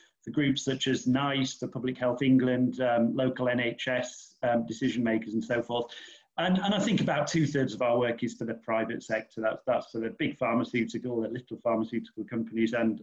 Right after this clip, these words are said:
and lots of different med tech companies as well. So just to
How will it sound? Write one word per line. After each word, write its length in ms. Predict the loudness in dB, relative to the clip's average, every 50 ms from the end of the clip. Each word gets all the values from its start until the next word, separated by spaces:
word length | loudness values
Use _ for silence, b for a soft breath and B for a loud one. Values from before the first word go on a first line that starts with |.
| -6
and 160 | -2 2 2 4
lots 240 | 4 2 2 0
of 60 | -4 -10
different 280 | -10 -10 -8 -8 -6
med 200 | -4 -4 -4 -4 -8 _ -10
tech 140 | -10 -10 -10 -16 _ _ _ _
companies 420 | -8 -8 -8 -8 -6 -8 -8 -8 -8
as 100 | -8 -4 -2
well. 240 | 0 0 0 -2 -4 _ _ _ _ _ _ _ b b b b b b b b _ _ _ _ _ _ _
So 380 | 2 4 4 6 6 4 0 -4 -14 _ _ _ _ _
just 260 | -4 -4 -4 -2 0
to 100 | 0 0